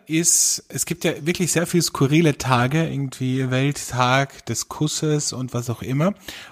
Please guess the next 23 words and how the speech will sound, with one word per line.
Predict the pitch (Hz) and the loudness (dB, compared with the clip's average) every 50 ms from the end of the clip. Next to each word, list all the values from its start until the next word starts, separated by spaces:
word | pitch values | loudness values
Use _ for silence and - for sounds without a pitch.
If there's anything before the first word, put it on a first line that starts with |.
| _ - - | _ 2 6
Heute, | 151 185 233 233 - 165 165 185 202 - - - | 6 6 6 6 6 6 6 6 4 2 -2 -6
habe | - 131 139 143 | -4 -4 -2 -2
ich | 139 - | 0 0
nachgeschaut, | 139 139 143 - - 135 - - 143 143 160 165 - | 0 0 0 0 -2 0 2 4 4 4 4 2 0
ist, | - 117 135 143 143 - - - - - - - _ - | -4 0 0 0 2 0 0 0 -2 -2 -4 -8 _ -6
äh, | 127 127 127 127 127 127 127 127 _ - - - - - - _ _ _ - | -4 -2 -2 0 0 -2 -2 -4 _ -14 -20 -20 -20 -20 -20 _ _ _ 0
in | 123 127 127 | 2 2 2
Großbritannien | - 135 120 - - - - - - - - 220 214 160 117 113 123 143 135 | 4 2 2 2 2 0 -2 -2 -2 0 4 4 6 6 6 6 4 2 2
der | 127 123 120 117 - - | 4 4 4 4 0 -2
Tell | - - 147 160 180 180 160 | -4 0 2 4 4 4 2
the | 160 151 | 0 0
Truth | - - - 170 196 202 - - - - | 0 2 4 4 4 4 2 -2 -4 0
Day, | 110 104 104 113 160 185 - | 2 2 4 4 4 2 2
also | 120 123 117 - 123 113 | 0 -2 0 0 0 0
der | 113 110 - | 0 2 2
Sag | - - 127 143 - - | 2 2 2 0 0 0
die | - 123 107 | -2 0 0
Wahrheit | 117 123 165 139 131 117 101 - | 2 0 0 0 -2 -2 -4 -6
Tag. | - - 98 90 95 - - | -6 -6 -4 -4 -4 -4 -6
Und | 117 - 143 | -4 -2 0
das | 151 - | 0 0
finde | - 175 175 175 | 0 0 0 0
ich | 165 - - | 0 -2 -6